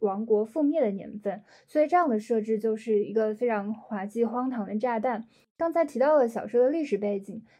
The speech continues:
现在也可以给大家再说一下他的主人公，他就是平行行动委员会的秘书乌尔里奇。他觉得自己是一个没有个性的人，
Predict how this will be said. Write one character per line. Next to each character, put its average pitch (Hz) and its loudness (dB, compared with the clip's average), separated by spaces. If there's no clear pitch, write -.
现 - -8
在 311 2
也 214 -2
可 233 -4
以 220 2
给 233 -4
大 226 -4
家 233 -4
再 240 -2
说 285 4
一 294 0
下 214 -2
他 220 -4
的 214 0
主 208 -4
人 180 -10
公， 226 0
他 302 -4
就 294 2
是 269 -2
平 220 -4
行 226 -2
行 214 -4
动 254 2
委 208 -2
员 185 -12
会 240 0
的 208 0
秘 240 0
书 233 -4
乌 262 -6
尔 254 0
里 - -6
奇。 202 -6
他 370 -2
觉 349 0
得 330 0
自 339 -4
己 220 2
是 214 -6
一 254 2
个 226 0
没 214 0
有 220 -2
个 277 4
性 240 -2
的 196 -2
人， 190 -6